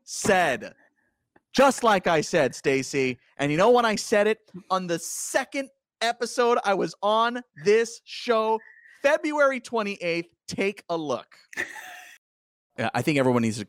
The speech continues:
Speaker 1: relax. Everyone needs to relax.
Speaker 2: Yeah.
Speaker 1: It's, we're all gonna forget about it. It's gonna just be part of the game. After a week, a week,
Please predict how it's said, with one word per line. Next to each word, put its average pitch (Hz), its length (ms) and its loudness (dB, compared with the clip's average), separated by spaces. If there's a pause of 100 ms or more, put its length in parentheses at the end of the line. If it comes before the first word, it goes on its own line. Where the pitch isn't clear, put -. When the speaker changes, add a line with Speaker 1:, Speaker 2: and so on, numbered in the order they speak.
(120)
Speaker 1:
relax. 90 720 -8
Everyone 113 180 -2
needs 104 160 -8
to - 80 -16
relax. - 540 -16
Speaker 2:
Yeah. 120 40 -8
Speaker 1:
It's, - 220 -14 (400)
we're 139 80 2
all 117 160 2
gonna 117 160 -2
forget 104 220 -6
about 92 200 -4
it. - 140 -10 (120)
It's - 140 -8
gonna 113 160 0
just 107 140 -8
be 107 80 -4
part 107 220 -4
of 101 40 -4
the 101 60 -10
game. 95 220 -8 (220)
After 139 320 -2
a 123 60 4
week, 113 600 -8 (160)
a 180 80 0
week, 208 640 -8